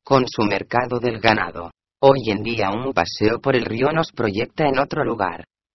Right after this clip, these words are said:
Un pulmón verde que atraviesa Valencia y que puede dar aún mucho más de sí también a los municipios de la ribera del Turia cuando el parque fluvial completará sus instalaciones desde Villamarxanta hasta el parque de cabecera.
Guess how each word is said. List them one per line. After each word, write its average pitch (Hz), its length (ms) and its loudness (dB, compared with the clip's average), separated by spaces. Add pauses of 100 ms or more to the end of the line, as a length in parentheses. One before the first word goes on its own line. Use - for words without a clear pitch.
(180)
Un 165 180 2
pulmón 127 500 -2
verde 127 340 -2
que 123 120 2
atraviesa 107 680 0
Valencia 120 640 2
y 98 140 -2
que 95 120 0
puede 117 420 -2
dar 120 200 2
aún 117 280 2
mucho 107 360 -4
más 98 260 2
de 110 120 -2
sí 127 180 -2
también 101 460 -2
a 95 100 0
los 104 220 -2
municipios 127 680 -2
de 135 120 2
la 110 80 0
ribera 117 360 0
del 104 220 0
Turia 123 420 0
cuando 107 380 0
el 90 180 -4
parque 104 380 0
fluvial 107 640 -2
completará 107 680 0
sus - 260 -6
instalaciones 131 840 0
desde 113 240 -2
Villamarxanta 98 1040 0
hasta 101 260 -2
el 135 120 -2
parque 110 420 0
de 104 120 -4
cabecera. 92 600 -2